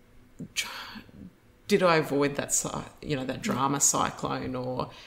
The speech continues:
is, is there anything, a moment in that day where you could improve, where you,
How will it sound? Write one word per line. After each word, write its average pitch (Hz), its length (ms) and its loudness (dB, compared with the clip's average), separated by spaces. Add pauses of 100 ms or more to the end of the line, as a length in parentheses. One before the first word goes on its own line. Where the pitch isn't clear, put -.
(840)
is, 202 200 4
is 196 260 4
there 185 380 6 (260)
anything, 202 640 4
a 165 80 4
moment 175 540 2
in 160 180 2
that - 220 -2
day 147 300 0
where 139 140 0
you 135 200 -2
could 139 320 -6 (180)
improve, 139 640 -4
where 143 120 0
you, 135 320 -4